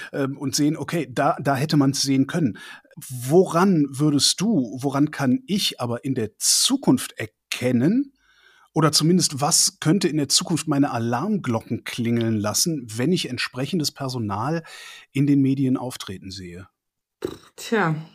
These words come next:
Speaker 1: Woran erkenne ich, dass jemand dazu da ist, Kreml-Narrative zu verbreiten und nicht dazu da, ein differenziertes Bild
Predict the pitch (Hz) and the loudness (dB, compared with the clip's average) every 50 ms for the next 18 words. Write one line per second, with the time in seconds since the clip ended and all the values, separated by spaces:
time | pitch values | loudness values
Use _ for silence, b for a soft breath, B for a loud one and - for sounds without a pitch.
0 | _ _ _ - 135 185 - 233 202 170 156 - - 185 196 208 190 175 156 - | _ _ _ 0 0 4 4 4 2 2 -2 0 0 2 4 4 2 2 0 -2
1 | - 156 143 - 160 156 160 151 147 139 - - _ _ _ _ _ _ - 156 | -2 0 0 2 2 4 4 4 2 2 0 -12 _ _ _ _ _ _ -12 -6
2 | 143 139 135 - 156 147 143 131 - - - 175 185 196 175 127 120 107 113 107 | -6 -4 -2 -2 -2 -2 0 -2 -2 -2 -2 -2 0 2 2 2 2 0 -4 -6
3 | - - 113 107 107 - - 110 - 120 98 - 110 110 123 - 165 - B B | -6 -8 -8 -8 -6 -6 -6 -6 -6 -8 -6 -4 -4 -4 -4 -6 -8 -10 B B
4 | B B B - 139 127 135 135 160 - - - - - - 147 139 - - 135 | B B B 0 0 2 4 4 4 4 2 -6 -8 -8 -8 -8 -6 -6 -6 -6
5 | 120 123 117 127 135 - 127 110 127 - - 131 113 - 123 104 - - - - | -4 -4 -4 -6 -6 -6 -6 -8 -8 -6 -6 -6 -6 -6 -6 -6 -6 -6 -8 -8
6 | 98 95 92 - - | -10 -10 -10 -12 -16